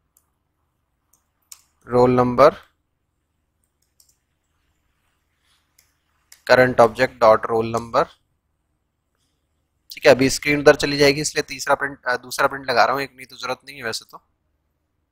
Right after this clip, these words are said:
And age current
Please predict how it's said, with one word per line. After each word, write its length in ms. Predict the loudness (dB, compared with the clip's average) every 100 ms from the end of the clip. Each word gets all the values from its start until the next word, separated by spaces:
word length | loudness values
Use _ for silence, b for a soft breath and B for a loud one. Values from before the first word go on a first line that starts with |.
| _ _ _ _ _ _ _ _ -8
And 360 | -2 -2 -4 -12 _ _ _ _ _ _ _ _ _ _ _ _ _ -4
age 360 | -2 -2 -4 -8 -8 _ _ _ _ _ _ _ _ _ _ _ _ _ _ _ _ _ -20 _ _ _ 0
current 320 | 2 2